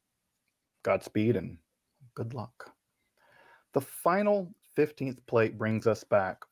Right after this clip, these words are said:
full circle. The sun now sits at midday, the angels laying a wreath upon the Zeus figure as he sails into the air.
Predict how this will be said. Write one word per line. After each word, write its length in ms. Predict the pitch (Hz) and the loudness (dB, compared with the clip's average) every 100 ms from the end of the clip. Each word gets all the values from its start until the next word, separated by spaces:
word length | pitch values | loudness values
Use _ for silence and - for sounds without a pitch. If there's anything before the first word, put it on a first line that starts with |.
| - | -6
full 320 | 104 95 90 - | 0 2 0 -6
circle. 680 | - - 113 113 - 117 123 _ _ _ - | -8 2 4 4 -2 -8 -10 _ _ _ -4
The 60 | 135 | -2
sun 320 | - 175 196 | 4 4 6
now 160 | 180 | 4
sits 320 | 156 - 113 - | 2 0 0 -2
at 120 | - | 0
midday, 540 | 110 139 143 135 131 120 117 | 2 4 4 2 0 -8 -10
the 120 | - | -4
angels 340 | 123 135 127 | 0 0 0
laying 440 | 104 110 131 139 127 | 2 4 4 2 0
a 80 | 95 | 0
wreath 300 | 107 123 123 | 0 0 -2
upon 340 | - 107 104 | -2 0 0
the 100 | 90 | -2
Zeus 260 | 95 123 127 | 2 2 2
figure 340 | - 123 123 | 0 4 4
as 160 | 101 - | 2 -4
he 120 | 107 | -10
sails 600 | - 131 139 135 127 - | -4 4 4 4 0 -4
into 200 | 110 101 | -6 -4
the 160 | 107 - | -4 2
air. 460 | 123 131 127 123 | 4 6 4 2